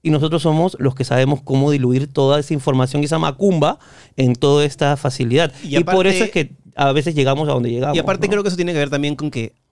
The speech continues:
Speaker 2: ahorita te están viendo y dicen, "Qué fácil pararse ahí o sentarse ahí", pero no ven los quince, veinte, diez años de formación que cada uno de nosotros tienen, lecturas, viajes, absorber conocimiento en YouTube, no sé, mil formas de conocimiento que te permiten estar preparado para cuando llegues a un lugar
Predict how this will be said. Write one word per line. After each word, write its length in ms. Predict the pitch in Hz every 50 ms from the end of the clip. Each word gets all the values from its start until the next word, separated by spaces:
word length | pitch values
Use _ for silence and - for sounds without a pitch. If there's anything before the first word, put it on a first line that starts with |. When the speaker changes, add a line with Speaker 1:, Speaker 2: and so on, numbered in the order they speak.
| _
Speaker 2:
ahorita 240 | - 135 139 143 170
te 60 | 143 139
están 160 | - 135 131
viendo 260 | 139 139 139 139 143
y 60 | 139
dicen, 220 | 135 131 - 143 135
"Qué 80 | 143 135
fácil 220 | 156 139 156 156
pararse 320 | - 120 117 120 120 - 127
ahí 260 | 131 135 135 139 135
o 60 | 131
sentarse 340 | - - 120 135 113 113 131
ahí", 140 | 127 131 127
pero 320 | - 120 110 107 104 - -
no 280 | - 123 127 127 127 127
ven 320 | 131 135 131 135 139 147 135 - - _ _ _ _
los 180 | - 123 113 -
quince, 640 | - - 156 147 143 131 - - 139 139 135 131 131
veinte, 840 | 131 135 143 139 135 135 131 139 135 131 131 131 131 127 127 123 117
diez 280 | 127 139 147 147 135 -
años 260 | 143 139 143 143 135
de 60 | 135 131
formación 480 | 135 127 113 117 110 - 135 131 127
que 80 | 113 -
cada 200 | - 127 123 123
uno 120 | 127 131
de 60 | 113
nosotros 200 | 113 117 123 110 -
tienen, 440 | - 127 127 127 127 120 120 120 117 - - - - _ _ -
lecturas, 720 | 147 165 165 - - 175 165 156 147 143 139 139 135 135
viajes, 720 | 139 160 156 151 147 135 - 151 147 147 139 131 - - - - - - _ _ _ -
absorber 460 | 156 147 - - - 147 147 156 156
conocimiento 460 | - 160 151 139 156 147 143 143 143 151
en 60 | 143
YouTube, 280 | 147 135 135 165 165 -
no 100 | 165 156
sé, 140 | - 170 139
mil 220 | 139 156 175 165
formas 320 | - 165 175 175 180 180 165
de 100 | 165 147
conocimiento 520 | - 131 127 120 139 131 139 139 151 165 -
que 80 | 147
te 100 | 135 127
permiten 420 | 117 120 117 123 127 131 143 147 139
estar 260 | - - - 135 123 -
preparado 460 | 147 143 123 123 110 113 120 135 127
para 240 | 143 127 113 113 -
cuando 180 | - 104 107
llegues 220 | 113 120 131 135 156
a 40 |
un 60 | 190 202
lugar 300 | 247 226 214 214 302